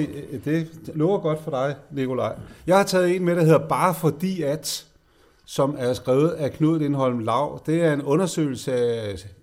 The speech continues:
sprogtonen i den danske, øh, debat, navnlig udlændingedebat. Men den, øh, er inspireret af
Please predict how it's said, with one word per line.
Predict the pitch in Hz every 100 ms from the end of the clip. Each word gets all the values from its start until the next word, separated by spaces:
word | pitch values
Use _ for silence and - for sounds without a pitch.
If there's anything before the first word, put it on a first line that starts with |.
| -
sprogtonen | - - 156 190 208 - 180 139 123 120
i | 120
den | 110 110
danske, | 131 147 - 180 160 131
øh, | 131 123 113 104 107
debat, | - 123 156 143
navnlig | 120 147 135
udlændingedebat. | 123 156 185 139 113 120 127 113 - - - _ _ -
Men | 139 123
den, | 151 151 151
øh, | 143 131 127 127
er | 131
inspireret | 135 143 - 156 147 185 208 202
af | - 147 135